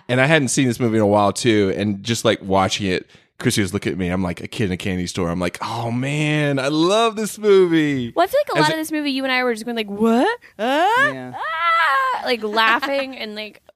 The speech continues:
Speaker 2: couldn't get over what the hell was
Speaker 3: f-,
Speaker 2: going
Speaker 3: the,
Speaker 2: on.
Speaker 3: the, the whole business with the severed hand is so Three Stooges.
Speaker 2: It's so goofy.
Speaker 3: It's such
Speaker 2: I
Speaker 3: a,
Speaker 2: love it.
Speaker 3: like, all of a sudden there's, like, a ten-minute scene where it's just a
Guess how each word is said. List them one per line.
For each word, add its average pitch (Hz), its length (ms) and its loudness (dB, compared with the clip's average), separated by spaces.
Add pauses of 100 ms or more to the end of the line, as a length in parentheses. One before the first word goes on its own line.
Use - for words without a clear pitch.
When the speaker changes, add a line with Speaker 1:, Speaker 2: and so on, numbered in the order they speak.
(140)
Speaker 2:
couldn't 233 300 -4
get 220 100 0
over 208 160 0
what 226 140 4
the 226 60 -8
hell 220 180 0
was 208 140 2
Speaker 3:
f-, - 20 -12
Speaker 2:
going 190 220 0
Speaker 3:
the, 190 60 -6
Speaker 2:
on. 202 320 0
Speaker 3:
the, 240 220 2
the 240 140 4
whole 311 360 4
business 269 600 -2
with 240 140 -4
the 214 80 -4
severed 240 400 -2
hand 226 420 -4
is 185 140 -2
so 220 440 2
Three 220 300 -2
Stooges. 254 460 -2
Speaker 2:
It's - 180 -10
so 254 380 2
goofy. 214 360 -2
Speaker 3:
It's 185 240 0
such 226 300 0
Speaker 2:
I 226 80 4
Speaker 3:
a, - 20 2
Speaker 2:
love 262 220 0
it. - 20 4
Speaker 3:
like, 220 220 4
all 220 160 6
of 339 60 0
a 349 80 4
sudden 254 500 2
there's, 196 240 4
like, 185 240 0
a 127 100 -4 (300)
ten-minute 285 640 2
scene 208 460 0
where 165 180 2
it's 139 140 0
just 147 160 -4
a 98 80 -4